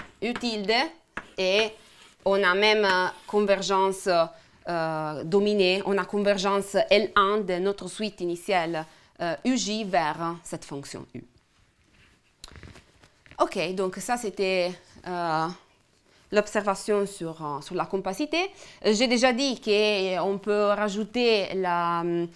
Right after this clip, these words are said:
le contrainte de volume. Pour le contrainte de volume, alors la gamme Limanf, la, hum, la borne inférieure, euh, est pareil, c'est pareil. Donc, euh, c'est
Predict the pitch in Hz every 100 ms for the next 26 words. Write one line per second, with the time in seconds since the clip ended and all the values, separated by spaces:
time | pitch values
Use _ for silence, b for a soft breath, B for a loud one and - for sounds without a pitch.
0 | B - 208 226 226 240 220 202 214 202
1 | 180 226 349 b b b b - 320 339
2 | 330 302 339 330 269 269 320 381 277 -
3 | 240 196 180 220 240 302 285 262 277 339
4 | - 214 208 202 202 202 196 196 - 202
5 | 214 277 302 254 240 214 220 294 294 196
6 | 190 - 196 185 156 - 220 190 139 135
7 | 139 - - 170 165 165 - 196